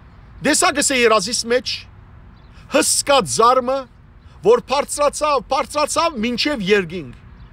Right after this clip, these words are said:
և անոր ջյուղերը տարածվեցան աշխարհի ամեն անգյունը, անգյունները,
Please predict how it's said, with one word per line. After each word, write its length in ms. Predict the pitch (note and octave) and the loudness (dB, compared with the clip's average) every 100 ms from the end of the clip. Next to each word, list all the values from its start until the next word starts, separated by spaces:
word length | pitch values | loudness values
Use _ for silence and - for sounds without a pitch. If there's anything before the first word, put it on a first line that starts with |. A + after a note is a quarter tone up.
| - - - | -20 -20 -16
և 280 | C#3+ A#3+ A3 A#3+ B3+ | -2 0 0 2 0
անոր 340 | C4 D#4 G#3 | 2 0 0
ջյուղերը 420 | C3+ A#3+ A#3 A#3+ E3+ | -4 -2 2 4 4
տարածվեցան 680 | G3 A3 G3 G#3 A3 C4+ A3 | 2 0 0 -4 -2 -2 0
աշխարհի 440 | A#3+ - - B3 A#3+ A#3 B3+ | -2 -2 -4 -4 -4 0 0
ամեն 320 | B3+ D4 C#4+ | 0 -4 -2
անգյունը, 400 | A3+ D#3+ F3+ C3+ - - - - - G#3 | -2 -6 -8 -10 -12 -20 -20 -20 -4 -2
անգյունները, 500 | A3+ G3 G3 F#3 C#3 | 0 -2 -2 0 -2